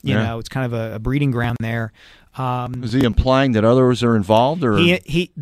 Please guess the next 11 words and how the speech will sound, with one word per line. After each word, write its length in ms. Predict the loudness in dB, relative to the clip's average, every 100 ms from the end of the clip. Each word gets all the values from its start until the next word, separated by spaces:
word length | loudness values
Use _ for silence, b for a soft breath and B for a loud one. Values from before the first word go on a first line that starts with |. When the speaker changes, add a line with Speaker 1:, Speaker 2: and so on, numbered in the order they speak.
| -14
Speaker 1:
there 260 | -2 2 4
is 100 | 2
a 60 | 0
direct 400 | 2 0 0 -4
implication 880 | -4 -6 -4 -2 -2 -4 -8 -12 -18 -14
that 420 | -8 -6 -4 -6 -4
a 40 |
referee 380 | 0 0 0 -2
named 220 | -2 -4
Scott 420 | -6 -4 -4 -4
Foster, 640 | -6 -6 -4 -2 -2 -2